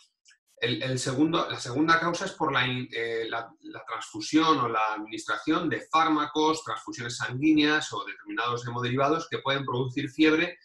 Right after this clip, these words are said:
durante su, eh, dura-, durante su administración, ¿vale? Y la tercera, que es importante, es que puede producirse fiebre durante la movilización, durante el drenaje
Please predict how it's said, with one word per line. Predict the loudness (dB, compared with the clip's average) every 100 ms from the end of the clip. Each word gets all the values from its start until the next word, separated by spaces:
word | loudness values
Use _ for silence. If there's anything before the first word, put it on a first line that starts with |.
| _ _ _
durante | -8 0 4 4 2 0 -2
su, | -2 2 4 4 2 -2
eh, | -2 0 0 0 -2 -4 -8 -12 -8
dura-, | -4 -4 -4
durante | -2 -2 0
su | -4 0 4 6 6
administración, | 2 -2 -8 -10 -16 -12 -12 -10 -4
¿vale? | -2 -2 -6 -18 -20 -20 _
Y | 0 4
la | 4 4
tercera, | -4 -4 0 0 0
que | -2
es | 0
importante, | 0 2 0 0 -2 0 0 0 -8 -20 _ -4
es | -2 0
que | -2
puede | 0 2 2
producirse | 0 -2 -2 -2 -2
fiebre | -2 2 4 4 2 -4 -16 _
durante | -2 2 4 4 4
la | 2 4
movilización, | 4 2 -2 -2 -4 4 4 4
durante | 2 -4 -4
el | -6 -2
drenaje | 0 2 0 0 -6 -6